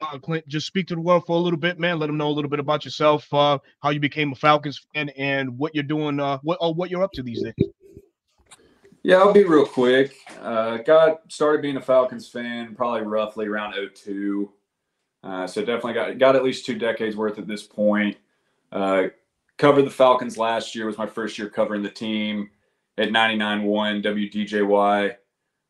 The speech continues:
Speaker 2: uh, and had a really good time with that, keeping that going. Uh, we're on live Mondays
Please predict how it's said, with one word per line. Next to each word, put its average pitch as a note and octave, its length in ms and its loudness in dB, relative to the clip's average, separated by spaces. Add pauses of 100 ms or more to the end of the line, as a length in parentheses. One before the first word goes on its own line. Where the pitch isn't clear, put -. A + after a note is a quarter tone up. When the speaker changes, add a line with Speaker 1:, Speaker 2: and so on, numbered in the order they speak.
Speaker 2:
uh, - 40 -12
and G2 300 -4
had A2 120 -2
a G#2+ 40 -2
really A2 200 -2
good A2 140 -4
time G#2+ 240 -2
with G2+ 140 -4
that, G#2 380 2
keeping A2 220 -6
that G#2 220 -2
going. G#2 540 0 (260)
Uh, F#2+ 300 -6
we're G2+ 280 0
on G2+ 600 -2
live G2 520 0
Mondays G2 800 -4